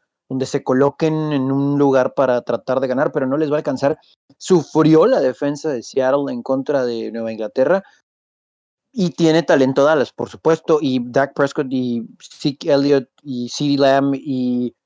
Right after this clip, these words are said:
obviamente Amari Cooper van a mover la bola, pero aún así hay más talento en la defensa de Seattle que en la de Cowboys, y sí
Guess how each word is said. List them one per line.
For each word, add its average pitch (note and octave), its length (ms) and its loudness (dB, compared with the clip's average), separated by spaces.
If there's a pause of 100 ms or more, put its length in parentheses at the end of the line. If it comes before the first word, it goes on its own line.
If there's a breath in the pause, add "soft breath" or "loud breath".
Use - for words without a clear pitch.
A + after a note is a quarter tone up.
(240)
obviamente D3 800 2
Amari C3 280 0
Cooper C3+ 240 -4
van C3+ 140 2
a C#3+ 40 2
mover B2 240 2
la B2 100 0
bola, A#2+ 240 2 (640)
pero C#3+ 440 4
aún D#3 260 0
así E3+ 420 -4
hay D3 420 0 (760)
más E3 460 -4
talento C3+ 500 -2
en B2+ 100 -4
la A#2 120 -2
defensa A2+ 380 -10
de A#2+ 80 -8
Seattle B2 340 -4 (100)
que B2 280 0
en A#2+ 180 -4
la A#2 220 0
de A#2 500 -6
Cowboys, B2 480 0 (460)
y C#3+ 80 -4
sí F#3 340 -2